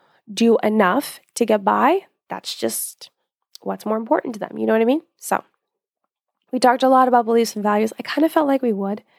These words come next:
I had a lot of notes on that one too. Uh, but that's important. So our personal values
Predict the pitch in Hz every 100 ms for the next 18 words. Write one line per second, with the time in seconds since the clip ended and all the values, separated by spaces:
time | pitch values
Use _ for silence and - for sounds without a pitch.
0 | _ _ _ _ 240 240 220 208 202 190
1 | - 202 202 202 - - 254 - - -
2 | - 233 220 208 220 _ 208 196 214 190
3 | - 202 208 214 - _ _ _ _ 202
4 | 196 185 - 277 262 233 226 226 -